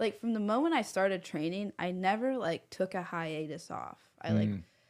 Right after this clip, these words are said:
Speaker 1: had a shoulder injury, and I had to, like, take, like, almost a year off 'cause I got, like, surgery to get it fixed. But even throughout that time, I would, like, go and sit at practice, and I would watch, and I would go to the tournaments that they were doing, and I, like, couldn't wait to hop back in. And,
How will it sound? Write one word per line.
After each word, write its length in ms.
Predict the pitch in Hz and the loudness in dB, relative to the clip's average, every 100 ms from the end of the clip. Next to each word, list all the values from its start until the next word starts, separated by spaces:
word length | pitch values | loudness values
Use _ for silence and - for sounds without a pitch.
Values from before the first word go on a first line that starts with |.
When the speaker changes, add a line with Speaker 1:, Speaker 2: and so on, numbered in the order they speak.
| _ | _
Speaker 1:
had 200 | 233 233 | 2 2
a 40 | |
shoulder 300 | 202 208 202 | 2 0 0
injury, 420 | 190 202 190 185 | 0 -2 -2 -2
and 100 | 185 | 0
I 100 | 165 | -2
had 240 | 175 180 175 | -2 0 0
to, 100 | 175 | -2
like, 240 | 160 147 | -4 -6
take, 340 | - 170 170 - | -6 -6 -6 -8
like, 160 | 165 | -6
almost 320 | 170 165 165 | -4 -4 -4
a 60 | - | -4
year 220 | 175 160 | -4 0
off 220 | 156 160 | 0 -2
'cause 100 | - | -4
I 80 | 170 | -6
got, 200 | 165 147 | -4 -4
like, 160 | 165 165 | -4 -8
surgery 460 | - 185 175 180 | -4 -4 -2 -6
to 80 | 175 | -6
get 120 | 170 170 | -4 -4
it 120 | - | -6
fixed. 580 | - 180 170 - - - | -8 -4 -4 -8 -14 -2
But 260 | 175 117 - _ _ - | -2 -2 -10 _ _ -6
even 220 | 240 240 | -2 -2
throughout 240 | 208 190 170 | 0 0 0
that 160 | 160 | -4
time, 300 | - 180 180 | -4 -6 -2
I 100 | 160 | -2
would, 160 | 156 156 | -4 -6
like, 220 | 160 156 | -8 -4
go 180 | 175 165 | -4 -4
and 120 | 160 | -4
sit 280 | - - 156 | -6 -2 -2
at 200 | 156 - | -2 -8
practice, 520 | 165 - - - - | -8 -8 -8 -14 -12
and 80 | - | -10
I 80 | 131 | -8
would 120 | 131 | -6
watch, 440 | 160 156 135 - - | -2 -2 -2 -8 -10
and 80 | |
I 40 | 147 | -10
would 100 | 151 | -4
go 120 | 170 | -2
to 60 | 170 | -2
the 100 | 165 | -4
tournaments 440 | 170 190 175 165 | -4 -4 -2 -4
that 140 | 165 156 | -6 -6
they 100 | 151 | -6
were 120 | 147 | -6
doing, 300 | 156 147 143 | -6 -8 -8
and 100 | - | -10
I, 80 | - | -10
like, 180 | - - | -12 -12
couldn't 240 | - 240 - | -6 -4 -4
wait 200 | 180 170 | -8 -6
to 60 | |
hop 200 | 175 156 | -6 -6
back 280 | - 165 165 | -4 -6 -4
in. 340 | 170 160 147 - | -4 -4 -6 -10
And, 160 | 127 | -12